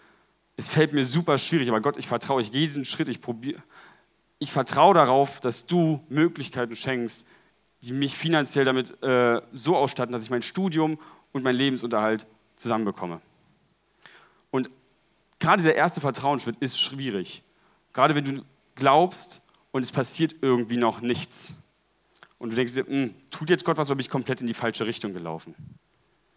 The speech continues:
Aber das Geile ist, je länger du diese Vertrauensschritte machst,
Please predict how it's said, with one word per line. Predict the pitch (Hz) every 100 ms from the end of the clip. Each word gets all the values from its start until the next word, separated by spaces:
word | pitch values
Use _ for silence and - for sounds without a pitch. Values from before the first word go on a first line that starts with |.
| _ - _ _ _ _ _ _
Aber | 117
das | 123
Geile | - 185 190
ist, | 117 101 - - _ _ _ _
je | 120
länger | 127 202 180
du | 147
diese | 143 131
Vertrauensschritte | 127 - 147 170 - 131 104
machst, | 107 135 - - - -